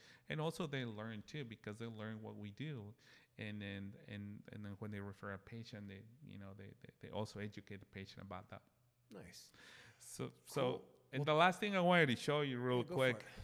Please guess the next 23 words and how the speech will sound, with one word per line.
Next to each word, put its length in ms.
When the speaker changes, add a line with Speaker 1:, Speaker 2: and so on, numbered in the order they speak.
Speaker 2:
it. 60
Speaker 1:
is, 180
um, 380
someone 440
who 200
has 320
lost 300
all 100
the 120
teeth. 280
We 100
can 180
get, 380
um, 580
four 340
to 160
six 380
implants 480
on 180
the, 160
on 160
the 60
bottom, 460